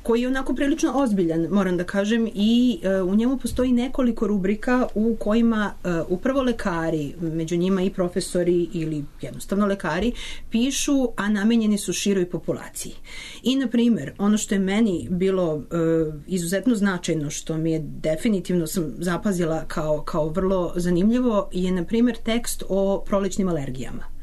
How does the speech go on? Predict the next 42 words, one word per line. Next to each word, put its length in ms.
I 140
u 80
tom 320
jednom 460
tekstu, 500
na 140
jednoj 460
stranici 520
kucanoj, 580
je 120
bilo 240
toliko 600
stranih 540
reči, 340
što 220
latinskih, 800
što 260
anglicizama, 840
mi 160
ih 100
sve 320
podvodimo 540
pod 180
anglicizme 560
zbog 180
toga 220
što 140
su 140
oni 140
svi, 180
da 80
kažemo, 380
prvo 380
prešli 340
iz 80
latinskog 440
u 40
engleski, 400
pa 120
iz 100
engleskog 380
preuzeti, 600